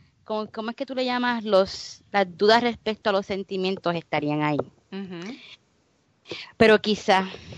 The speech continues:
Speaker 1: pues no sé, sabría más, lo conocería más. No
Speaker 2: Sí.
Speaker 1: sé, ella está, ella está tan herida que ella
Speaker 2: Ujú.
Speaker 1: está todo, es como ella misma, como tú misma dijiste as-, ahí, ella seguía dudando y se,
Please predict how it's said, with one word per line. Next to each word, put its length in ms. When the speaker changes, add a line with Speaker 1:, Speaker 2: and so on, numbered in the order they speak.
Speaker 1:
pues 160
no 140
sé, 540
sabría 460
más, 260
lo 120
conocería 500
más. 560
No 140
Speaker 2:
Sí. 120
Speaker 1:
sé, 100
ella 140
está, 180
ella 160
está 140
tan 140
herida 500
que 100
ella 160
Speaker 2:
Ujú. 80
Speaker 1:
está 300
todo, 600
es 120
como 300
ella 160
misma, 340
como 280
tú 80
misma 260
dijiste 360
as-, 260
ahí, 280
ella 220
seguía 360
dudando 540
y 80
se, 200